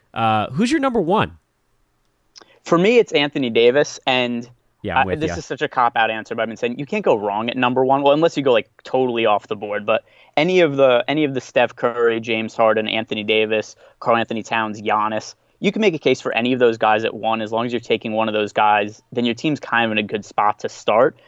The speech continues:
Speaker 2: So it's more of a matter of preference. I like Anthony Davis particularly for Roto just because of how well, how well balanced his stat line is.
Speaker 1: Mm-hmm.
Speaker 2: Like, he's gonna help you across the board. And I, the injury thing's a little bit overblown to me. It's not to say that he isn't more injury prone than other players.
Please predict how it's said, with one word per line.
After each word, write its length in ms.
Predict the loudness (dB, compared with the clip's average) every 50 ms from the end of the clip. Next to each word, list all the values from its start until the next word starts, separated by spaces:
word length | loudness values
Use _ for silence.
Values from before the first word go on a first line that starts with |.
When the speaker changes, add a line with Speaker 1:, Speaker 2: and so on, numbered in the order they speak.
| _ _ _
Speaker 2:
So 200 | 0 2 2 2
it's 180 | 2 0 -6 -4
more 220 | 0 4 4 4
of 100 | 4 4
a 60 | 2
matter 300 | 0 2 0 2 2 2
of 140 | 2 0 _
preference. 420 | -2 0 0 0 0 -4 -6 -6 -4 0
I 80 | 0 2
like 220 | 2 2 2 2
Anthony 320 | 0 0 0 -2 -6 -4
Davis 280 | -2 -2 0 -2 -4 -6
particularly 540 | _ -10 -10 -6 -6 -8 -4 0 0 0 0
for 180 | 0 -2 -2
Roto 360 | 0 4 4 6 6 6 4 4
just 220 | 2 -4 -6 -2
because 180 | 0 0 0 0
of 80 | 0
how 180 | -2 0 0 0
well, 460 | 0 -2 -6 -4 -2 0 0 0 -2
how 200 | -2 -2 -2 0
well 200 | 2 2 2 2
balanced 520 | 2 -2 -6 -6 -6 -6 -6 -8 -10 -8 -10
his 100 | -10 -10
stat 280 | -4 -2 -2 -2 0
line 240 | 0 0 0 0 -2
is. 200 | -6 -8 -8 -12 _ _ -16
Speaker 1:
Mm-hmm. 120 | -2 -2
Speaker 2:
Like, 120 | -2 0
he's 120 | 0 -2 -2
gonna 160 | -2 -4 -2
help 260 | 0 0 -2 -2 -2
you 80 | -6 -6
across 440 | -6 -6 -4 0 0 0 0 -2 -6
the 100 | -10 -6
board. 400 | -2 0 2 2 2 2 0 -4 _ _ _ _ _ _
And 460 | -2 0 0 0 -2 -4 -6 -8 -12 -16 _ _ _ -4
I, 100 | -4 -2 -2
the 120 | -2 -4 -2
injury 320 | 0 -2 -2 0 -2 -4
thing's 180 | -2 -2 0 0
a 60 | 0
little 240 | 4 4 4 4 4
bit 140 | 4 2
overblown 500 | 2 2 0 -2 -2 -2 -4 -6 -6 -10
to 120 | -10 -6 -2
me. 160 | -2 -2 -2 -6 _ _ _ _
It's 140 | -6 -2 0
not 200 | 2 2 2 2
to 80 | 0 2
say 160 | 4 4 4
that 120 | 4 2
he 100 | -2 -2 -2
isn't 300 | -2 0 0 0 -2 -2
more 160 | -2 -2 0
injury 320 | 0 -2 0 0 0 0 0
prone 280 | 2 0 0 0 0
than 100 | -2 0 0
other 240 | 2 2 2 2
players. 540 | 0 0 -2 0 2 4 4 2 2 0 -4